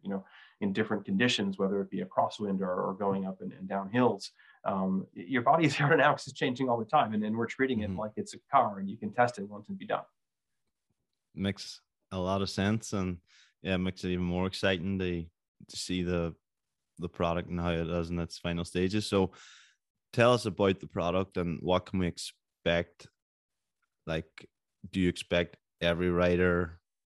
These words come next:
Speaker 2: to have it on in the Tour de France or just in time trials, or do they use it in training? And, and how
Speaker 1: Yeah.
Speaker 2: does it, how does it look on the bike? How does it fit in the bike? Sorry, a lot of questions here. But
Speaker 1: <laughs>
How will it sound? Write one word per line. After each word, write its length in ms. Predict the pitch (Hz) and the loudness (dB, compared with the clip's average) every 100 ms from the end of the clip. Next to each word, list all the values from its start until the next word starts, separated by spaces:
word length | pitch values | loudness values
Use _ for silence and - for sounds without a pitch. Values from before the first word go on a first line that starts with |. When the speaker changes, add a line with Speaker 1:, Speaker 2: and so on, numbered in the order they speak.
| - | -6
Speaker 2:
to 80 | 85 | -4
have 220 | 82 90 | 0 0
it 100 | 87 | 2
on 300 | 90 90 90 | 2 2 2
in 120 | 87 | 0
the 80 | 85 | -2
Tour 200 | - 92 | -2 -2
de 40 | 90 | -2
France 580 | - 98 104 113 - | 2 2 2 -2 -8
or 360 | 80 82 80 80 | -4 -4 -4 -6
just 260 | - 82 - | -6 -6 -6
in 120 | 73 | -8
time 240 | 92 95 | 0 0
trials, 480 | 92 98 95 95 98 | 2 2 2 2 -2
or 420 | 87 78 80 80 | -6 -4 -2 -4
do 80 | 80 | -2
they 80 | 80 | -4
use 180 | 78 80 | -4 -4
it 60 | |
in 60 | 62 | -6
training? 500 | - 95 92 92 90 | -2 2 2 2 0
And, 160 | 80 76 _ - - _ _ - - | -2 -6 _ -20 -20 _ _ -20 -6
and 200 | 87 214 | 0 4
how 60 | |
Speaker 1:
Yeah. 160 | 196 139 | 4 4
Speaker 2:
does 60 | - | 2
it, 60 | - | 2
how 60 | 98 | 2
does 180 | 90 90 | 4 2
it 80 | |
look 240 | 78 95 101 | 4 2 4
on 120 | 104 | 0
the 80 | 101 | 2
bike? 300 | 101 101 - _ - - | 2 0 -2 _ -16 -8
How 80 | |
does 160 | 82 78 | -8 -6
it 60 | 80 | -8
fit 180 | - - | -4 -4
in 60 | 92 | -2
the 60 | |
bike? 220 | 92 90 - | -2 -4 -4
Sorry, 240 | 87 87 | 0 2
a 60 | 85 | 4
lot 140 | 87 | 2
of 60 | 85 | 2
questions 480 | 87 82 - 85 - | 0 0 -4 -10 -4
here. 180 | 92 78 - - | -2 -2 -4 0
But 200 | 151 147 | 2 4
Speaker 1:
<laughs> 460 | 190 170 - 180 - | 4 2 2 -2 -2